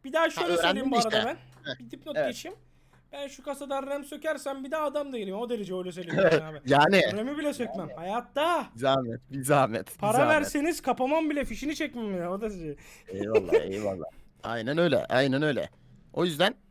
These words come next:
Speaker 2: hayat sana bir şey daha öğretmiş oldu bugün ama lütfen bu hayat sana bir şey öğretirken, sen öğrenirken maddi bir şey zararı olmadan öğretsin.
Speaker 1: <laughs> Tamam
Speaker 2: Tamam.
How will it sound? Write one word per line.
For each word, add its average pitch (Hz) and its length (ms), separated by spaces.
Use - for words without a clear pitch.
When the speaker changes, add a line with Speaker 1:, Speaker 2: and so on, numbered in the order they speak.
Speaker 2:
hayat 151 320
sana 170 340
bir - 60
şey 175 160
daha 170 200
öğretmiş 156 380
oldu 135 240
bugün 180 180
ama 165 400
lütfen 170 440
bu 160 120
hayat 180 260
sana 160 320
bir 135 60
şey - 220
öğretirken, 156 560
sen 151 180
öğrenirken 165 560
maddi 170 540
bir 185 60
şey 202 200
zararı 180 440
olmadan 202 400
öğretsin. 587 520
Speaker 1:
<laughs> - 880
Tamam 392 240
Speaker 2:
Tamam. 311 160